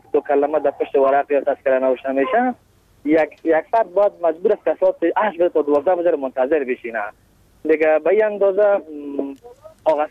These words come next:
پرانی و دیگه فسادایی هست در وجود داره.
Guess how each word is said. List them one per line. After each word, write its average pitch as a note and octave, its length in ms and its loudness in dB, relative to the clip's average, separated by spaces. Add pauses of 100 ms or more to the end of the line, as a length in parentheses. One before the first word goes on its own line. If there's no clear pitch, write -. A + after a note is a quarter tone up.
پرانی D#3+ 420 2
و C3+ 440 4 (440)
دیگه C#3 220 0
فسادایی D3 480 2
هست F#3+ 220 2
در D#3+ 60 2
وجود D#3+ 320 -4
داره. D3 260 2